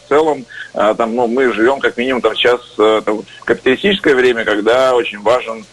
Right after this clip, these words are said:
человеческий капитал, когда важен, э, там, предпринимательский капитал.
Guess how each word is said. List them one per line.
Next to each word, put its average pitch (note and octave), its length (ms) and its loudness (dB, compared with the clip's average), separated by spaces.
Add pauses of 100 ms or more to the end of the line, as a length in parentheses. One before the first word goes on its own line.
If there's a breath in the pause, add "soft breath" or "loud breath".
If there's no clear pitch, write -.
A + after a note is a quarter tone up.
(160 loud breath)
человеческий B2+ 480 0
капитал, A2 600 0
когда G#2 240 -2
важен, A2 460 -2
э, F#2+ 320 0
там, F#2+ 180 -6
предпринимательский A#2+ 800 -2
капитал. G#2 500 0